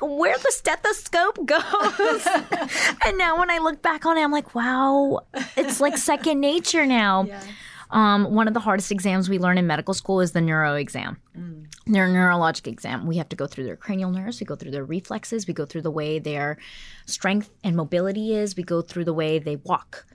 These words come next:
Speaker 1: And I was, like, studying the night, like, the day before I even went into the room, I was like, "I'm gonna forget it." And then now it's like, <sighs> I know it like the back of my hand.
Speaker 2: Yeah.
Speaker 1: And that is human, that's the human
Speaker 2: Mm-hmm.
Speaker 1: brain.
Speaker 2: Mm-hmm.
Speaker 1: That's memory. And that's, like, that, that muscle memory we talk about where you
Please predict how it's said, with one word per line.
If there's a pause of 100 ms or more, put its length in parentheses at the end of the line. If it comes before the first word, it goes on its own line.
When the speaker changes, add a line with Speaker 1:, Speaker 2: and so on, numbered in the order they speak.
(160)
Speaker 1:
And (140)
I
was,
like, (440)
studying
the
night, (120)
like,
the
day
before
I
even
went
into
the
room,
I
was
like,
"I'm
gonna
forget
it."
And
then
now (100)
it's
like, (100)
<sighs> (140)
I
know
it
like
the
back
of
my
hand. (100)
Speaker 2:
Yeah.
Speaker 1:
And
that
is (300)
human,
that's
the
human
Speaker 2:
Mm-hmm.
Speaker 1:
brain. (140)
Speaker 2:
Mm-hmm.
Speaker 1:
That's
memory.
And
that's,
like,
that, (160)
that
muscle
memory
we
talk
about (160)
where
you